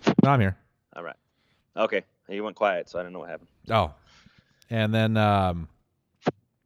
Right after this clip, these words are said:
Speaker 1: so, so I, I think that's what we'll end up seeing is lots of, there's gonna be lots of Force Ghosts 'cause now you have to throw Luke in there too.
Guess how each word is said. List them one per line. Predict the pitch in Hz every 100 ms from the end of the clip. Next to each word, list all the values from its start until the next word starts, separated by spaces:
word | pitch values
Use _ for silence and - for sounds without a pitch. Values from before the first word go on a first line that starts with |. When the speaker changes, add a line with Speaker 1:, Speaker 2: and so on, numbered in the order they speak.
| -
Speaker 1:
so, | - 135 -
so | - 131
I, | 120 117
I | 113
think | 131 117
that's | 110 107
what | 101
we'll | 95
end | 92
up | 82
seeing | - 87
is | 76 87
lots | 82 -
of, | 80 - - -
there's | - 127
gonna | 202
be |
lots | 170 165
of | 123
Force | - 110 -
Ghosts | 98 82
'cause | - 98
now | 110
you | 110
have | 104
to |
throw | - 104
Luke | 87 92 -
in | 78
there | 76
too. | - 80